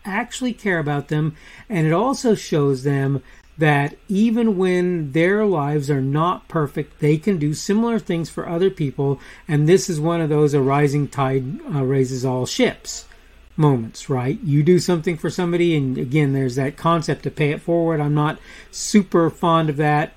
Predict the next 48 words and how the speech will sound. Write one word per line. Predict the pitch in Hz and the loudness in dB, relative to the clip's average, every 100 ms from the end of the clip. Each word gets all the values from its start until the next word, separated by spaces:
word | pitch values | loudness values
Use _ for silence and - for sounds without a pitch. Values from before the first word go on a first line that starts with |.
| - | -6
uh, | 139 135 | -4 -2
expression, | 156 - - - 208 165 202 175 | -6 -10 -6 2 2 2 -2 0
not | 165 160 - - | -2 -4 -10 -8
because | 147 165 143 | -4 -2 -2
of | 147 131 - - - | -2 -6 -10 -20 -6
the | 165 | -2
idea | 160 147 156 160 | 0 0 0 2
behind | 151 156 160 | 0 0 -2
it, | |
be-, | 156 139 - | -4 -6 -6
but | 202 156 | -4 -2
because | - - 160 | -4 -4 -4
people | - 175 165 151 143 - - - | -4 -6 0 0 0 -6 -16 -2
use | 175 170 | 2 2
the, | 156 | 2
uh, | 156 156 | 0 0
expression | 214 143 - 185 165 170 | -2 -2 -2 0 0 0
to | 127 | -4
be | 127 | -6
trendy, | - - 196 170 156 | -10 -4 -2 0 0
and | 147 | -2
I'm | 151 151 | -2 -2
not | 143 | -2
a | 135 | -4
trendy | - - 175 147 139 | -6 -4 -2 -2 -2
individual. | 139 131 135 143 131 | -2 -2 -2 -2 -2
I | |
don't | 131 135 | -2 -4
work | 151 151 175 | 0 2 2
like | 180 170 - | -2 -2 -2
that. | 170 175 - - - - - | -2 -2 -6 -16 -20 -20 -6
But | - 165 | -4 -2
the | |
point | 156 - 208 220 226 | -4 -4 2 4 4
I'm | 208 | 2
making | 180 175 - 170 | 0 -4 -4 -2
here | 160 170 | -2 -2
is | 165 135 | -4 -4
this. | 156 160 - - - - - - | -2 -2 -4 -14 -16 -20 -20 -10
When, | 135 135 170 202 214 214 214 - - - _ - | -6 0 2 4 2 0 -2 -8 -20 -20 _ -2
I | 185 | 2
don't | 226 233 | 2 2
want | 202 214 | 0 0
you | 185 | 0
to | 143 | -2
pay | - 147 | -2 -2
it | 147 | -4
forward. | - 139 120 113 | -8 -8 -8 -14